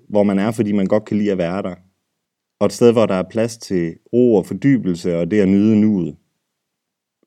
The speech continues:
Det er også et sted, hvor at, øh, vi tager fælles ansvar for alt det, som, øh, vi gerne vil.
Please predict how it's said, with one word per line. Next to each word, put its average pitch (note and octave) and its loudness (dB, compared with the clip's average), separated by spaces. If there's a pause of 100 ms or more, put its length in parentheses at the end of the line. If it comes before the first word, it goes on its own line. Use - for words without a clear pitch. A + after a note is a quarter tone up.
(520)
Det B2 4
er B2+ 8
også C#3 2
et A#2+ -2
sted, A#2 0
hvor G#2 -2
at, E2 -6
øh, E2+ -4
vi F#2+ 0
tager F2+ -4
fælles G2+ -2
ansvar F#2+ -4
for F2+ -8
alt G2+ -6
det, G2+ -2
som, E2 -8
øh, D#2 -14
vi F2+ -4
gerne G2 0
vil. A2 2